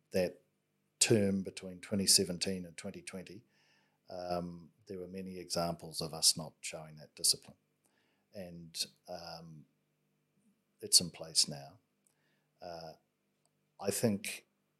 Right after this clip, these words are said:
the way that the transition from Judith to Chris was managed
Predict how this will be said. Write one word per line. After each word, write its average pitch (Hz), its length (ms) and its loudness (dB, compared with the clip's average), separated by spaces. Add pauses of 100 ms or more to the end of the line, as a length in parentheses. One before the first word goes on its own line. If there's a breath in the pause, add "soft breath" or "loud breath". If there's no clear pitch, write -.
(380)
the 101 100 8
way 95 600 6 (140)
that 90 260 0
the 87 80 -10
transition 90 920 -2 (540)
from 85 440 -10
Judith 90 600 -10 (120)
to 87 460 -10 (100)
Chris - 480 6
was 90 200 -6
managed 90 680 -10